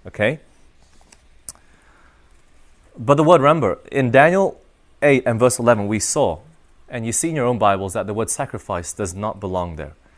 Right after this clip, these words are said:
Now, Ellen White confirms this. In page, in the book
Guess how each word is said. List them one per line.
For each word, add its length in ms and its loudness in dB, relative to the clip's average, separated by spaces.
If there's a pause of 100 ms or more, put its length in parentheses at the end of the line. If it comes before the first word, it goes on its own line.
(320)
Now, 300 2
Ellen 280 4
White 240 6 (260)
confirms 500 -4
this. 300 -12 (1400)
In 140 -10
page, 440 -6
in 240 -4
the 60 -2
book 280 -2